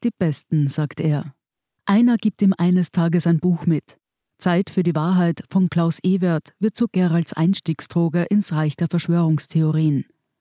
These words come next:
Bei Amazon reichen die Rezensionen für das Werk von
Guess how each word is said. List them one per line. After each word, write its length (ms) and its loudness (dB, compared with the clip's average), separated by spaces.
Bei 160 0
Amazon 580 2
reichen 360 0
die 80 2
Rezensionen 800 0
für 160 -4
das 200 -2
Werk 280 -2
von 320 0